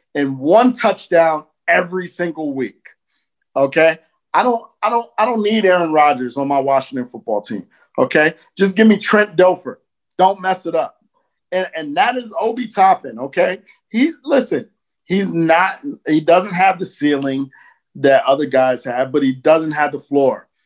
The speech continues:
okay? And the Knicks have to get guys in that are just gonna be productive guys. And then you figure it out down the line, and you figure out how to get a Cade Cunningham, or how to get, um, or how to get an Emoni Bates,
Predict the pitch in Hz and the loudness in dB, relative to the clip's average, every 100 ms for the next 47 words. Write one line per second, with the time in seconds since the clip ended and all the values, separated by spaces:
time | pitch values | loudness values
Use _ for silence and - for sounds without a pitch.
0 | _ _ 120 - 123 127 127 135 131 147 | _ _ -10 -2 0 0 -2 -2 0 0
1 | 180 - 175 170 170 151 147 143 135 135 | -2 2 0 0 0 -2 -2 -2 0 2
2 | 143 135 135 131 127 127 _ _ _ _ | 0 0 -4 -2 -2 -4 _ _ _ _
3 | - 139 131 120 127 123 139 131 113 110 | -2 0 0 -4 -10 -8 -4 -4 -6 -12
4 | - - 156 165 208 160 139 120 117 113 | -16 0 2 2 2 0 2 0 0 -6
5 | - - _ - 127 135 175 202 196 - | -10 -20 _ -8 -4 0 0 -2 -8 -14
6 | - 196 202 240 180 160 160 156 151 147 | 2 2 4 2 4 4 2 -2 -6 -8
7 | 135 135 135 135 135 131 123 127 - - | -8 -8 -6 -8 -10 -12 -10 -12 -6 0
8 | 170 165 160 285 285 _ _ _ _ - | 2 4 4 4 2 _ _ _ _ 0
9 | 160 175 175 165 - 170 160 139 - 139 | 2 2 -2 -8 -10 -10 -8 -10 -10 -8
10 | 131 131 127 123 123 _ _ 110 131 147 | -8 -8 -6 -8 -12 _ _ -4 2 4
11 | 165 147 156 151 147 _ _ _ 135 131 | 4 2 2 2 0 _ _ _ -4 -2
12 | 123 117 110 _ _ _ _ _ _ 127 | -4 -8 -16 _ _ _ _ _ _ -6
13 | 123 147 165 160 160 147 135 143 143 135 | 0 2 2 2 0 0 0 0 0 -2
14 | 127 123 120 117 - | 0 0 0 -6 -16